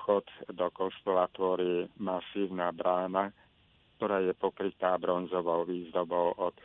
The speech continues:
sochára Jozefa Axmana,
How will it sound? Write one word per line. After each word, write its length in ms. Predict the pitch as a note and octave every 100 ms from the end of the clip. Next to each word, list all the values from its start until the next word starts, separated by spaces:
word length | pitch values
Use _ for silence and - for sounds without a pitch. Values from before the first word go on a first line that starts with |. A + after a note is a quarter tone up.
| -
sochára 560 | F2+ - F2+ F2 F2 F2 - _ _ _ _ _ _
Jozefa 640 | G2+ F2+ F#2 F2 F#2+ F2 F#2
Axmana, 560 | - G2 F#2+ F#2 F#2